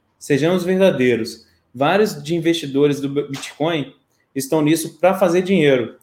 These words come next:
Eles pregam do topo das montanhas que nunca vão vender suas reservas. No entanto, quando as coisas ficaram difíceis, várias baleias despejaram Bitcoin no mercado.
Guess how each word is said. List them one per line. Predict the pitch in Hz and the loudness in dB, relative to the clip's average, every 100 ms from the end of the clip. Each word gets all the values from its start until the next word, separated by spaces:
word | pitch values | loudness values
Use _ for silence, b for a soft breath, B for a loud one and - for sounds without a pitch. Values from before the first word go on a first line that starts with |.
| - | 0
Eles | 139 147 | 0 0
pregam | - 147 160 180 147 | -2 2 4 4 2
do | 139 139 | -2 -4
topo | 160 170 170 | -4 -4 -2
das | 175 | -4
montanhas | 170 185 185 139 123 | -4 -6 -4 -4 -4
que | - 131 | -4 -2
nunca | 135 196 190 | 0 2 2
vão | 151 165 | 2 2
vender | 165 143 151 | 2 2 0
suas | 151 139 | 0 -4
reservas. | 156 139 123 113 110 110 _ _ _ _ | -4 0 2 2 -2 -10 _ _ _ _
No | 151 | 2
entanto, | 190 190 185 214 208 117 - _ _ _ _ | 2 4 2 2 0 -8 -16 _ _ _ _
quando | - 196 190 | 0 2 2
as | 185 - | 0 0
coisas | 175 170 165 | 2 2 0
ficaram | 170 165 160 151 | -2 2 2 2
difíceis, | 139 - 180 196 123 - - | -4 -4 -2 -2 -4 -8 -8
várias | 131 156 170 | 2 4 4
baleias | 165 170 151 147 165 | 4 4 6 4 2
despejaram | 160 160 170 139 143 151 | 0 -4 -2 2 2 0
Bitcoin | 151 - 139 | -4 -6 -4
no | 143 | -2
mercado. | 151 151 - 110 104 | -4 -4 -4 -2 -4